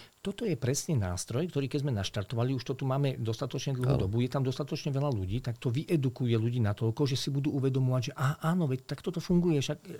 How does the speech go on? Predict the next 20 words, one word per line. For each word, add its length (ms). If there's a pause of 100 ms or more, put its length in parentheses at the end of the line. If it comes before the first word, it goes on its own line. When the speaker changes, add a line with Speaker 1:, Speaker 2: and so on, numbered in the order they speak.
(140)
Speaker 1:
akože 240
tu 80
mi 80
chodí 320
účet 480 (240)
a 80
vidím, 240
že 140
to, 260
že 160
to 80
proste 240
funguje 480 (240)
a 140
preto 340
aj 160
tie 140
zvyšné 260
svoje 220
peniaze, 500